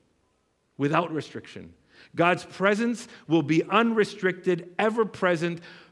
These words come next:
permeating every inch of our world, every inch of our cosmos. Isn't that amazing? Every inch of our world.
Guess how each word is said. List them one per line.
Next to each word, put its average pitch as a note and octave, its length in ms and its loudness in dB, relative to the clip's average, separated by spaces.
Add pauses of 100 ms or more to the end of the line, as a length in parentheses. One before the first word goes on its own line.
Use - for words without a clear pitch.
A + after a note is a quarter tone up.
(120)
permeating G#3 840 4
every A3 460 -2
inch G3+ 420 -2
of D#3 160 0
our D3+ 160 0
world, C#3+ 480 0
every F#3 380 -2
inch G3+ 400 -2
of D#3 120 -6
our C#3 120 -4
cosmos. G#2+ 1000 -12 (1000)
Isn't D3+ 120 -10
that G3+ 100 -4
amazing? F3+ 560 -4 (480)
Every F#3+ 420 -2
inch F3+ 380 -6
of C#3+ 100 -6
our C3+ 140 -4
world. A#2 420 -14